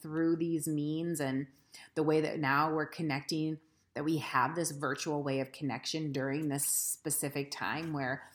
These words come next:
so many of us are not a-, are not out in the world. And if, if we are out in the world, keeping this social distancing.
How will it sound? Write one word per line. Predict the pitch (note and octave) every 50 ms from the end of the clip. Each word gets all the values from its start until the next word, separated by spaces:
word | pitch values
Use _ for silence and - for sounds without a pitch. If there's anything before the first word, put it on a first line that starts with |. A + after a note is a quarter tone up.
| - _ _ _
so | - - - E3
many | D#3+ D#3 D3+ D3+ D3+ D3+
of | C#3+
us | C#3+ C#3 C#3
are | - D#3 D#3
not | D3+ C3+ B2 B2+ -
a-, | - D#3 C#3 - -
are | - D#3 D3 C#3+
not | C#3+ C#3 B2+ C3 C#3 C#3+ - - C#3+
out | D3 C#3 C#3 E3 F#3+ - - -
in | F#3+ F#3 G3
the | G3+
world. | G3+ F#3 G3 G3+ G3+ G#3+ F#3+ F3
And | D3+ D3
if, | C#3 C3+ -
if | D3+ C#3 C#3+
we | C#3+ -
are | - B2 C#3 D3 C#3+
out | - D3
in | E3
the | E3 D#3
world, | D#3 D#3 D#3+ D#3 D#3 -
keeping | - D3+ - D3 D3 C#3+
this | C#3+ C3 - -
social | - C3 C#3 C#3 - - C3
distancing. | C3+ C#3+ C3 A#2+ - - - E3 D#3+ E3+ - - F#3 F#3 F3+ F#3+ G3+ G3+